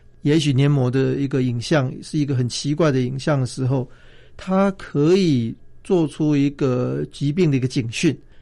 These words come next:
等于说主动告诉我们说，我，我，我找到可能潜在的问题在什么地方。那这个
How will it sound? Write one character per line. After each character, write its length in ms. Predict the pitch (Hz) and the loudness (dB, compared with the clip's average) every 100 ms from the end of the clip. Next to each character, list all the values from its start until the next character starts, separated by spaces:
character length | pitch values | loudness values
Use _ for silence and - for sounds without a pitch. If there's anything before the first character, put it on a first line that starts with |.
| - | -12
等 120 | - 165 | -2 2
于 40 | |
说 120 | 208 | 2
主 180 | 202 143 | 2 0
动 160 | 185 170 | 0 2
告 160 | 165 | 0
诉 160 | 151 165 | 0 -2
我 80 | 120 | -2
们 100 | 120 | -2
说， 120 | 147 | 0
我， 160 | 156 147 | 2 2
我， 240 | 147 147 | 2 0
我 120 | 151 147 | -2 -2
找 200 | 147 139 | -2 0
到 220 | 170 147 147 - | 2 2 0 -6
可 180 | - 127 | -4 -2
能 260 | 135 151 - - | -2 -2 -6 -10
潜 240 | - 143 131 | -2 0 4
在 160 | 170 | 4
的 100 | 143 | 4
问 160 | 170 143 | 4 2
题 140 | 120 | 0
在 140 | 117 143 | -2 -4
什 120 | 117 | -4
么 80 | 117 | -6
地 200 | 123 120 | -6 -8
方。 220 | 123 123 - - - - | -10 -12 -14 -20 -20 -10
那 260 | - 190 160 | 0 2 2
这 260 | 156 240 214 | 0 0 2
个 180 | 185 | 2